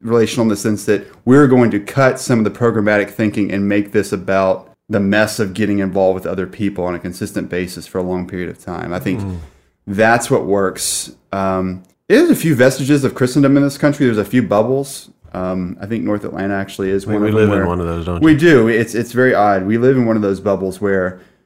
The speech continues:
Speaker 1: some of the kind of older Christendom programming still kind of works.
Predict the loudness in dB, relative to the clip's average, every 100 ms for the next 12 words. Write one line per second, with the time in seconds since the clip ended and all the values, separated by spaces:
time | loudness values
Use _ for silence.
0 | _ -12 -6 2 4 6 6 8 8 6
1 | 0 -12 _ _ -8 0 0 0 -2 0
2 | 2 4 4 4 2 -6 -6 -2 0 2
3 | 0 -2 -8 -16 -4 0 2 2 -2 -6
4 | -2 -2 -2 -2 -2 0 -2 0 0 -2
5 | -4 -12 -14